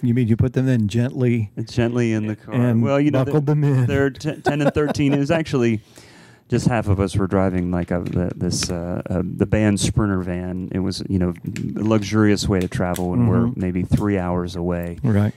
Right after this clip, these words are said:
Speaker 2: And which is rare for me to play so close. And it was an outdoor festival where families were going to be there.
Speaker 1: Nice.
Speaker 2: We had some friends of the family that lived close by that were,
Speaker 1: Mm-hmm.
Speaker 2: wanted to see my kids as well. During our hour and a half performance, I could not find them anywhere.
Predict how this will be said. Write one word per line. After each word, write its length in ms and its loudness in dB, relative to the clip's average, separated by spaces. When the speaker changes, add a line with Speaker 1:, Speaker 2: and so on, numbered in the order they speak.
Speaker 2:
And 140 0
which 180 2
is 160 2
rare 260 4
for 160 -4
me 120 0
to 80 -2
play 340 -2
so 200 -6
close. 360 -10
And 120 2
it 40 4
was 160 0
an 40 2
outdoor 380 4
festival 460 -2
where 160 -4
families 600 0
were 160 0
going 220 2
to 80 -6
be 160 2
there. 180 -4
Speaker 1:
Nice. 300 0
Speaker 2:
We 120 2
had 100 0
some 100 -6
friends 500 2
of 100 -6
the 60 0
family 340 0
that 200 -8
lived 240 -4
close 220 -8
by 180 -8
that 140 -8
were, 100 -4
Speaker 1:
Mm-hmm. 220 0
Speaker 2:
wanted 160 6
to 80 -6
see 160 -4
my 160 -6
kids 260 -10
as 140 -8
well. 200 -8
During 320 -2
our 300 4
hour 260 0
and 80 2
a 40 -4
half 260 -2
performance, 600 -6
I 60 0
could 300 0
not 280 0
find 460 0
them 220 2
anywhere. 460 2